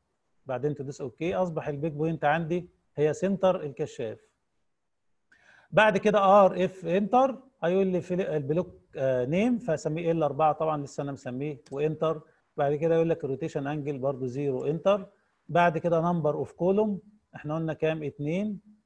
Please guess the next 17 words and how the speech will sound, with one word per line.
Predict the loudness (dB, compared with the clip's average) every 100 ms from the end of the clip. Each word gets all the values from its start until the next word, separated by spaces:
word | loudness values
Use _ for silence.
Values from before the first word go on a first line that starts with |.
| _ -4
انتر. | -2 0 0 0 -4
نمبر | -4 -2 -4
اوف | -4 -4
رو | -4 -4
اتنين | -4 -6 -2
برضو | -2 -2 -6 -8 _ _ -8
انتر. | -6 0 2 0 -2 _ _ _ _
فيرست | -2 -2 -2 -6
كورنر | -2 0 0 -4 -6
هي | -4 -4
النقطه | -4 -4 -4
دي، | -4 -6 -10 _ _ _ _ _ _ _ _ _ _ _ -6
وسكند | 0 0 0 -2 -2 -2 -2
كورنر | -2 -2 -2 -2
هي | -4
النقطه | -4 -8 -8 -12
دي. | -12